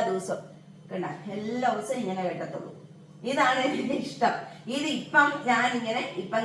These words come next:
കെട്ടാറേ ഇല്ല. സത്യത്തിൽ ഇപ്പൊ എങ്ങും ഒരിക്കലും ഇങ്ങനെ കെട്ടാറില്ല. പിന്നും മുറുക്കി പിന്നെ ഇവിടെ ഇങ്ങനെ ഇത്ര അയച്ചിട്ട് പിന്നാറില്ല.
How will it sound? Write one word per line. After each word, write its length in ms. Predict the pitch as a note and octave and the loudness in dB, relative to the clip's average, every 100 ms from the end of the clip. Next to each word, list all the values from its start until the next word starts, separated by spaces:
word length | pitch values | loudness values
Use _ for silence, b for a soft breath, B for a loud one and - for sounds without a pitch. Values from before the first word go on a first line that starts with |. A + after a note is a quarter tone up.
| A3 | 0
കെട്ടാറേ 560 | F#3 G3 G3 G3+ G#3 G#3 A3+ A#3 A3 | -2 -2 -2 -2 -2 -2 -2 2 2
ഇല്ല. 140 | D#3+ - - - | 0 -2 -4 -4
സത്യത്തിൽ 640 | E3+ - - A3 B3 A#3+ | -4 -4 -12 -8 -2 0
ഇപ്പൊ 120 | - G3+ F#3+ | 0 -2 -2
എങ്ങും 300 | F#3 F3+ F#3+ | -2 -2 0
ഒരിക്കലും 400 | F3 F3 - A#3 A3+ | 0 -2 -4 -4 -2
ഇങ്ങനെ 160 | F#3+ E3+ | -4 -4
കെട്ടാറില്ല. 300 | F3+ A#3+ A#3+ | -2 -2 -2
പിന്നും 380 | C#4 C#4 D#4+ - - - - - - | -2 0 0 0 -4 -12 -18 -18 -4
മുറുക്കി 380 | A#3+ B3 - D#4+ C4+ | 2 2 2 -2 -4
പിന്നെ 200 | A#3 A#3+ | -4 -4
ഇവിടെ 160 | A#3+ A3 | -2 -2
ഇങ്ങനെ 160 | A3 A3 | -2 -4
ഇത്ര 140 | G#3+ A3 - - - F#3 | -2 -2 -4 -6 0 0
അയച്ചിട്ട് 540 | G3+ F#3+ - G#3+ B3+ F#3 - F#3 | 0 -6 -6 -6 -6 -6 -8 -2
പിന്നാറില്ല. 580 | F#3 F#3 F#3+ F3 D#3+ | -2 0 0 0 -2